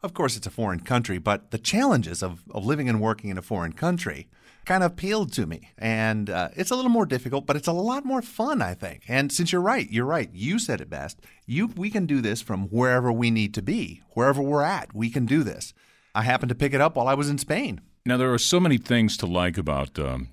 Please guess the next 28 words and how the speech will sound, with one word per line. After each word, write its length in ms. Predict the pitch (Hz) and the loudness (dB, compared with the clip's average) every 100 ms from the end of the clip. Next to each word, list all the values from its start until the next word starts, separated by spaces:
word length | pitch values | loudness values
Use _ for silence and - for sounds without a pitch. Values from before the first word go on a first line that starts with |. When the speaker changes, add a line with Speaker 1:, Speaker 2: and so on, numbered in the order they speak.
| - | 0
Speaker 2:
doing 200 | 107 95 | 4 4
V 240 | 78 76 | 4 4
O. 280 | 69 65 65 - - | 4 0 -2 -8 0
What 100 | 196 | 4
do 60 | 220 | 6
you 80 | |
like 220 | 170 123 - | 6 4 4
the 100 | 82 | 2
best 340 | 92 95 - | 4 4 2
about 240 | 78 73 | 0 0
V 240 | 64 78 71 | 0 -2 -2
O? 200 | 60 57 - | -4 -8 -4
Speaker 1:
I 180 | 170 226 | 0 2
like 360 | 214 143 139 | 4 2 2
the 80 | 139 | -6
creative 560 | - - - 202 98 92 - | -10 -6 -2 0 0 -4 -4
aspect. 600 | 90 95 - 57 - - - | -4 -4 -6 -12 -14 -18 -4
I 120 | 147 | -2
like 360 | 190 185 160 113 | 0 0 -2 -2
being 240 | 139 127 | 0 0
able 220 | 127 120 113 | 0 0 -2
to 100 | 90 | -4
look 280 | 90 151 | -2 0
at 80 | 175 | 0
a 40 | 156 | 0
script 520 | - - 85 - - - | -2 -2 -4 -6 -14 -2
and 360 | 107 95 98 | 0 2 2
know 520 | 139 180 127 82 69 | 2 2 0 -2 -8